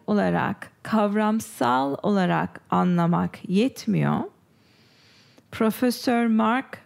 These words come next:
Muse diyormuş, Memphis, Tennessee Üniversitesi'nde, e, Rhodes College'de, Memphis, Tennessee'de.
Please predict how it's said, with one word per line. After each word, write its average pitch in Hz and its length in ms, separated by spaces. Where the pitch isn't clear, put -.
Muse 220 760
diyormuş, 170 760
Memphis, 196 560
Tennessee 180 680
Üniversitesi'nde, 170 1200
e, 151 200
Rhodes 196 500
College'de, 156 720
Memphis, 170 480
Tennessee'de. 156 800